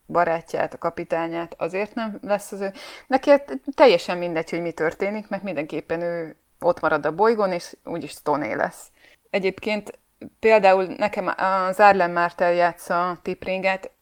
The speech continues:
annyira egyrészt gyönyörű a, a nő, másrészt annyira jól játsza ezt a hideg számító, de mégis úgy,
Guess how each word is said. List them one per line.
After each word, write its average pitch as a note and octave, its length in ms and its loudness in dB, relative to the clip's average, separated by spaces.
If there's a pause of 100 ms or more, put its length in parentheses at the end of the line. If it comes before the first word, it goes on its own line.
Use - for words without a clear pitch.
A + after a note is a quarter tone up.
(140)
annyira E3+ 720 2 (360)
egyrészt F#3+ 460 -2
gyönyörű F3 400 -2
a, F3+ 300 -2
a F3+ 140 -8
nő, F#3+ 360 -2 (440)
másrészt G3 540 -2
annyira G#3+ 440 0
jól F3+ 220 2
játsza F3 380 0
ezt - 400 -4
a D#3+ 400 0 (680)
hideg G3+ 340 2
számító, F3+ 580 -4
de E3+ 120 -2
mégis F#3+ 460 -6
úgy, F3+ 260 -8